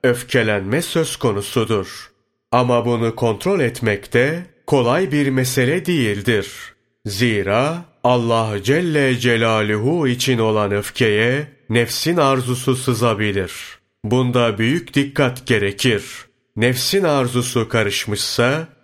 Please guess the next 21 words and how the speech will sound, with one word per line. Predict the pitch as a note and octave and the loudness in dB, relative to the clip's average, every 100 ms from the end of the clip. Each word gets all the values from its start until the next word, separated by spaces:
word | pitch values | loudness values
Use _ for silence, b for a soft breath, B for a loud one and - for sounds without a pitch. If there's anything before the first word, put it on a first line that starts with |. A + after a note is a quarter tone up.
| A2+ | -2
durup | B2 A#2 A2 - | 0 0 -2 -4
sabretmek | - C#3 D#3 E3 C3 B2 G#2 - | 0 0 2 -2 -2 -2 -2 0
lazımdır. | A2+ G2+ G2+ B2 G#2+ G#2+ G#2 - - - _ _ _ - | 0 0 0 -2 -2 0 -2 -4 -20 -20 _ _ _ 0
Allah | C3+ D3+ F#3 E3 | 2 2 0 0
ondan | C#3+ C#3 C#3 C3+ C3 | 0 2 2 2 2
razı | A#2+ A#2 A2+ - | 2 0 0 -2
olsun. | G#2 F#2+ - - B2 G#2 F#2+ F2+ - _ | -2 -2 -8 -2 -2 0 -6 -10 -14 _
Hazreti | B2+ C3+ B2+ C3 B2 A2 | 0 0 0 -2 0 -2
Ali | F#2+ F2+ A2 D3+ E3+ _ _ | -2 0 0 0 -4 _ _
savaş | - - A2+ D3 - C#3 | -6 0 0 0 -2 0
meydanında | B2 A2+ A2 G#2+ G2 C3 E3 | 0 2 0 0 -2 -2 0
bir | D3 C#3+ | -2 -2
kafirle | - C#3 C3 C3 G#2+ G2 | 0 0 2 0 0 0
savaşır. | G2+ - G#2+ G#2 - C3 G#2+ - - _ _ - | -2 0 0 0 0 0 0 -4 -20 _ _ -6
Bir | G#2+ D3+ | 0 2
hamlede | C3+ A#2+ A#2 G#2+ G2+ F#2+ G#2+ D3+ F#3 - _ - | 2 2 0 0 -2 0 0 0 -4 -10 _ 0
kafiri | C3+ A#2+ B2 B2 A2+ | 2 2 2 0 0
sırt | G2+ - F3 F3+ | -2 -2 -2 0
üstü | C#3 C3 - | -2 -2 0
yere | B2 A2+ A2+ A2 | 2 2 2 2
yatırıp | G2 G2 A2 B2 C#3+ - | 0 0 0 2 -2 -8